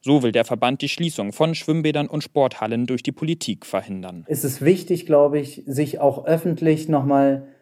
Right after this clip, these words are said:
Speaker 2: äh, so darzustellen, dass wir sagen,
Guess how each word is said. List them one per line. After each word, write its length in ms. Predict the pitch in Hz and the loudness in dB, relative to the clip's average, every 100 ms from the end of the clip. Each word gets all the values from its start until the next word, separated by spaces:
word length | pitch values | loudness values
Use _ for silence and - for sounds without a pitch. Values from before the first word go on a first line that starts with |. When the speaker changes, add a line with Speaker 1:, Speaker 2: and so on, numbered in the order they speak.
| _ | _
Speaker 2:
äh, 280 | - 139 135 | -2 2 2
so 300 | 127 - 156 | 2 2 2
darzustellen, 920 | 170 151 143 147 151 - 143 143 143 135 | 4 4 4 0 -6 -2 0 0 0 0
dass 240 | 143 139 | 0 0
wir 140 | 143 | 0
sagen, 580 | 127 135 139 143 135 - | 4 4 4 0 -4 -10